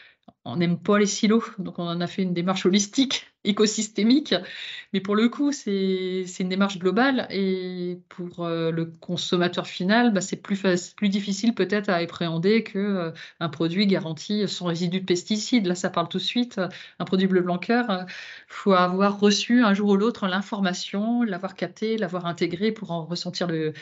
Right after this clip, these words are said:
le bénéfice. Alors, c'est sûr que chaque fois que nous, on a l'occasion de présenter bleu blanc cœur, qu'on a trois, quatre minutes ou peut-être, euh, aujourd'hui une heure et demie, <laughs> euh, on, on s-,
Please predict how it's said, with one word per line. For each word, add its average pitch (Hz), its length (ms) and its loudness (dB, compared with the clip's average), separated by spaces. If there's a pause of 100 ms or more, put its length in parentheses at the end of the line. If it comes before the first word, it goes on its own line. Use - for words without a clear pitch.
(300)
le 175 60 6
bénéfice. 185 600 2 (460)
Alors, 165 80 -2
c'est 202 100 2
sûr 254 200 0
que 180 280 0
chaque 180 200 -4
fois 233 120 2
que 196 60 2
nous, 208 100 6
on 214 80 2
a 185 80 2
l'occasion 190 340 0
de 202 60 0
présenter 190 320 -2
bleu 175 140 0
blanc 175 140 -2
cœur, 202 260 -4
qu'on 175 140 -4
a 160 80 -6
trois, 196 220 0
quatre 190 200 -2
minutes 190 340 2
ou - 40 -12
peut-être, - 300 -8
euh, - 180 -6
aujourd'hui 175 400 -4
une 180 100 0
heure 170 80 -2
et 175 60 0
demie, 220 240 2 (300)
<laughs> - 640 -4
euh, 196 360 2 (580)
on, 208 100 -6
on 202 280 0
s-, - 360 -8